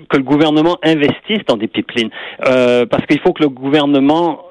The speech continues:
offre des alternatives aux, aux Canadiens et pour justement diminuer leur consommation de pétrole. Ceci dit,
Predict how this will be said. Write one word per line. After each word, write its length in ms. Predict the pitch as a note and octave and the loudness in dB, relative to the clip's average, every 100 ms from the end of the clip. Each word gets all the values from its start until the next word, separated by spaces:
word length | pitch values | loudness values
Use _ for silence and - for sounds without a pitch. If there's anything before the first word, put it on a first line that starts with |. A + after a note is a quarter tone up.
| - | -2
offre 340 | D#3 D#3 - C3+ | 0 0 -2 -2
des 180 | B2+ | 0
alternatives 680 | C3+ A#2+ C#3+ C3+ B2 - D#3+ C#3 | -2 0 -2 0 -2 0 0 2
aux, 160 | B2+ B2+ - | 0 -2 -4
aux 140 | C#3+ | -4
Canadiens 680 | - C3 A#2+ G#2+ C3+ D#3+ E3 | 0 0 0 0 0 2 0
et 120 | C3 A#2+ - | -2 -4 -2
pour 140 | D3 A#2+ | -2 0
justement 320 | A2 D3+ D3 | 0 0 0
diminuer 420 | B2+ C#3 D#3+ D#3+ | 0 0 2 4
leur 140 | E3+ - | 2 -2
consommation 440 | B2 B2+ A#2 C3 | -4 -2 0 0
de 60 | B2+ | 0
pétrole. 420 | A#2 - C#3+ A#2+ - - - - | -2 -2 -2 -2 -8 -20 -12 -4
Ceci 220 | C#3 C#3 | -2 0
dit, 160 | D#3 | 0